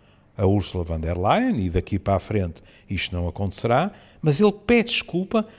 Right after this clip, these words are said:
a todas as mulheres que se sentiram ofendidas. Alto e para o baile. Há muitas mulheres que se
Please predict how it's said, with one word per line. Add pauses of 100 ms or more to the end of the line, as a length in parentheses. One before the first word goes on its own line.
(120)
a
todas
as
mulheres
que
se
sentiram
ofendidas. (1700)
Alto
e
para
o
baile. (2250)
Há
muitas
mulheres
que
se